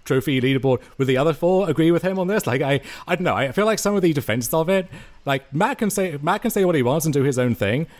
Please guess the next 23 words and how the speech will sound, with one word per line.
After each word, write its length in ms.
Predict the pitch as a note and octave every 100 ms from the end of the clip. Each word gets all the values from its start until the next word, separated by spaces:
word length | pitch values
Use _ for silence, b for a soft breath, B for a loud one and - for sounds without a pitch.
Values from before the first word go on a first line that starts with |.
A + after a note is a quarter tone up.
| B
but 100 | -
the 80 | -
people 280 | F3 F3 E3+
who 140 | D#3+
are, 40 | D3+
like, 200 | C3+ B2+
standing 440 | - C3+ C#3 C#3 -
up 200 | A#2+ C#3
for 100 | C3
Matt 280 | B2+ B2+ -
on 240 | B2 B2 G#2+
those 280 | A2+ A#2+
grounds, 360 | - G2+ C3 C3
like, 180 | A2 G#2+ b b
I 60 | E3+
don't 100 | A#3+
really 160 | G#3
get 160 | F3 D#3+
the 80 | C#3+
motivation 400 | C#3 B2+ B2 A#2+
behind 240 | A2 G#2
that 160 | G#2+ F#2
necessarily. 480 | - - G2 F#2+